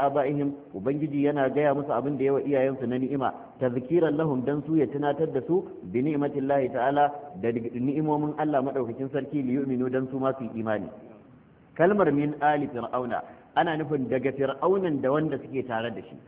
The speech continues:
domin lafazin alu a larabci yana ɗaukar shi mai abin da kuma wanda suke tare da shi.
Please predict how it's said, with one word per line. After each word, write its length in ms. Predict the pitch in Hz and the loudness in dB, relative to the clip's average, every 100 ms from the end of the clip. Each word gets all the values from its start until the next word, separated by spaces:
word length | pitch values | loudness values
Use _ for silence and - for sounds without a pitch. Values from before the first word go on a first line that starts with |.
| - - - 110 | -20 -20 -18 -6
domin 300 | 110 127 165 | -2 0 2
lafazin 400 | 202 170 147 151 151 | 0 0 0 -2 -2
alu 360 | 151 156 151 147 | 0 2 2 0
a 80 | 110 | 0
larabci 560 | 120 120 120 120 123 120 - - | -2 0 -2 -4 -8 -10 -14 -12
yana 300 | 110 170 175 | 0 2 2
ɗaukar 400 | 147 160 160 139 120 - | 0 0 0 -2 -2 -4
shi 320 | 185 214 208 - - | -4 -4 -4 -12 -16
mai 300 | 107 120 143 139 | -6 0 0 0
abin 300 | 139 185 156 | -2 0 -2
da 80 | 135 | -2
kuma 240 | 156 156 | -2 2
wanda 260 | 160 170 147 | 2 2 0
suke 240 | - 147 127 | -2 -4 -2
tare 220 | 113 120 | -2 -2
da 100 | 104 | -6
shi. 180 | 92 87 | -10 -16